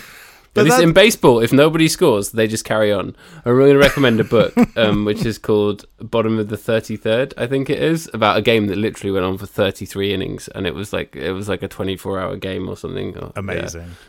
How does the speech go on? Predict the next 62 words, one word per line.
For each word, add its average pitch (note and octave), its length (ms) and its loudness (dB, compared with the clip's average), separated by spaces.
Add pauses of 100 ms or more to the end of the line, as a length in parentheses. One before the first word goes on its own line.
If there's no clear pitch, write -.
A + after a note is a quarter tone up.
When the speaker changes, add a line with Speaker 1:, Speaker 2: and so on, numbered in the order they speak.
Speaker 1:
There's G2+ 100 -6
a G#2 60 -2
really, G#2 280 2
really G2 140 -4
good G2 240 -4
book G2 220 -4
about F2+ 240 -8
it G2 160 -8
and G2+ 100 -6
how F#2 140 -2
they, F#2 160 -2
yeah, G2+ 220 -4 (160)
some G2 200 -4
of F#2 80 -2
the G2 80 -6
players F#2+ 320 -2
just - 160 -18
kept - 240 -6
on G2 140 -4
going. G2 320 -2
It's G2 180 -8 (100)
end A#2+ 220 0
of A2+ 60 -2
inning, A#2+ 280 2
no G#2 180 2
score, G#2+ 320 -2
carry F#2+ 340 -6
on, F#2+ 160 -8
and G2+ 120 -8
they G2 80 -4
were G2 80 -4
there F#2+ 220 -6
all G2 220 -6
night. G2 360 -10 (440)
Yeah. - 80 -4
Speaker 2:
Well, F3 100 4
that's, G#3 240 -2
that, E3 320 -6
that's G3 240 -4
part D#3 380 -6
of C3+ 240 -6
the A2+ 80 -8
majesty G#2+ 680 -10
of G2+ 240 -8
football, - 720 -10 (160)
is G#2+ 460 -8
that G2 260 -12 (640)
it's D3+ 140 -4
got, G3+ 260 0 (180)
football G3 400 2
culture D3 400 -2
is B2 120 -6
really A2+ 180 -4
different A2+ 320 -10
from A2+ 120 -12
any G#2 160 -8
other F#2+ 140 -10
kind F2+ 240 -16
of E2 80 -14
sports F#2 340 -16
culture - 380 -16
because G2 720 -8